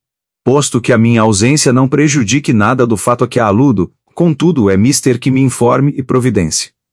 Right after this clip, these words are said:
"Algum negócio relativo ao inventário?" aventurou Camargo, que nada conhecia mais grave que o dinheiro. "Justamente", respondeu maquinalmente Estácio.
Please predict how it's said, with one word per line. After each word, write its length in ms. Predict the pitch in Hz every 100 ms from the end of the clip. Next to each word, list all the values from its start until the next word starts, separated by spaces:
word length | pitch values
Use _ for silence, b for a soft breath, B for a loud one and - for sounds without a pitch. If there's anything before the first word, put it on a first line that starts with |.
| _ _ _ _ _ _ _ _ _ -
"Algum 220 | 147 233
negócio 460 | 185 113 143 - 110
relativo 500 | 127 107 - 139 135
ao 100 | 120
inventário?" 600 | 113 101 104 95 78 - _ _ _ _ _ -
aventurou 460 | 117 147 131 131
Camargo, 540 | - 104 104 107 87 - _ _
que 120 | - 131
nada 340 | 127 131 123
conhecia 480 | 131 120 98 - 127
mais 240 | 127 147
grave 340 | 107 107 120 110
que 100 | 117
o 40 |
dinheiro. 480 | 120 113 90 76 - _ _ _ _ _ _
"Justamente", 680 | - 147 165 120 113 110 - _ _ _
respondeu 540 | - 170 - 143 127 143
maquinalmente 720 | 131 156 147 139 120 170 -
Estácio. 480 | - 87 73 -